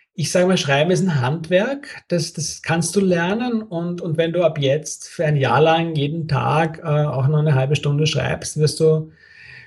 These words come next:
viel, viel besser schreiben als die meisten da draußen. Nur in meiner Welt, und da sind wir ein bisschen von der Leichtigkeit, mit der du eingestiegen bist, ähm, Ulrike,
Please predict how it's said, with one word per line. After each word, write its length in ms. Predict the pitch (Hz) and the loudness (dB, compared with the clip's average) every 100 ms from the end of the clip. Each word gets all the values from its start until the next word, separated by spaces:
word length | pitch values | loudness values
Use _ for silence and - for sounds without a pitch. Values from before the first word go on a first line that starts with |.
| _ | _
viel, 160 | - | 2
viel 140 | 156 180 | 4 4
besser 280 | 147 143 160 | 4 4 2
schreiben 340 | - 139 147 | 2 2 2
als 120 | 151 | 0
die 80 | 170 | -2
meisten 360 | 156 175 175 131 | 0 0 0 -2
da 100 | 117 | -4
draußen. 640 | 123 117 113 - 117 117 _ _ _ - | -6 -8 -10 -10 -12 -14 _ _ _ -6
Nur 360 | 156 180 190 - - _ _ _ _ _ _ | 2 4 4 0 -12 _ _ _ _ _ _
in 340 | - 156 143 135 | -4 0 0 0
meiner 460 | 139 190 294 220 | 0 0 2 2
Welt, 280 | 147 131 135 | 2 2 2
und 80 | 139 | 0
da 60 | 147 | 0
sind 140 | 202 | 4
wir 60 | 196 | 4
ein 60 | |
bisschen 280 | 180 196 180 | 4 2 2
von 120 | 180 | 2
der 100 | 170 | 2
Leichtigkeit, 720 | 143 127 156 190 151 147 135 | 2 2 0 -2 -2 -2 -2
mit 140 | 143 143 | -2 -2
der 80 | |
du 100 | 143 | -2
eingestiegen 720 | 131 151 165 147 143 131 131 | -2 -4 -6 -8 -8 -8 -8
bist, 440 | 127 123 120 - - | -8 -8 -8 -12 -14
ähm, 460 | 139 127 123 131 143 | -8 -8 -6 -8 -10
Ulrike, 560 | - 143 143 131 139 135 | -6 -2 -2 -2 -4 -6